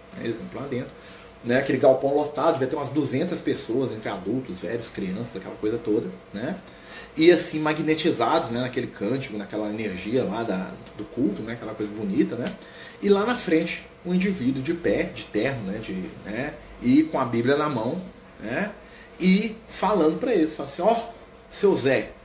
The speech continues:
se você continuar bebendo, o Espírito Santo do Senhor revelou que você vai pro inferno. Ah, Dona Maria, se eu continuar falando mal da sua vizinha, né, o demônio Satanás vai te carregar lá, você vai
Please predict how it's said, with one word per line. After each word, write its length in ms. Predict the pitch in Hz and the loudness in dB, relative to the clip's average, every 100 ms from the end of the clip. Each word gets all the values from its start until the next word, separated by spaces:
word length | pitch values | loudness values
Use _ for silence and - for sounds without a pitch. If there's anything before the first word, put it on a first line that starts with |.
| - - - | -20 -20 -14
se 160 | - 196 | 2 4
você 260 | 185 - | 4 4
continuar 360 | 233 233 208 202 | 6 4 2 2
bebendo, 560 | 180 135 151 226 214 | 4 4 4 2 2
o 160 | 110 101 | 0 -4
Espírito 320 | - - 202 | -12 -8 -6
Santo 200 | - 180 | -2 -2
do 20 | 180 | -2
Senhor 240 | 175 175 | 0 0
revelou 360 | 175 185 175 160 | 2 4 4 4
que 60 | |
você 80 | - | 2
vai 80 | 190 | -4
pro 140 | 208 | -4
inferno. 580 | 233 - 107 139 - 185 - - - - - - | -6 -4 -2 -2 -6 -10 -12 -20 -20 -18 -18 -2
Ah, 200 | 135 233 | 4 6
Dona 240 | 233 226 | 6 2
Maria, 340 | 214 180 131 143 | 0 0 2 0
se 80 | |
eu 60 | 180 | -2
continuar 300 | 185 185 180 | -4 -2 -4
falando 300 | - 170 170 | -2 -2 0
mal 160 | 143 156 | 2 2
da 120 | 156 | 4
sua 120 | 165 | 2
vizinha, 600 | 135 110 123 214 202 92 - - - | 0 0 0 0 0 -2 -8 -16 -8
né, 320 | 120 208 214 - - - | 0 2 0 -6 -14 -4
o 80 | 127 | 4
demônio 500 | 165 147 127 170 185 | 6 6 4 2 2
Satanás 360 | 180 170 147 | -2 -2 -2
vai 100 | 160 | -2
te 80 | 175 | -2
carregar 500 | 180 175 180 127 147 | 0 0 0 0 0
lá, 160 | 143 175 | 0 0
você 140 | - | 0
vai 200 | 190 190 | 2 2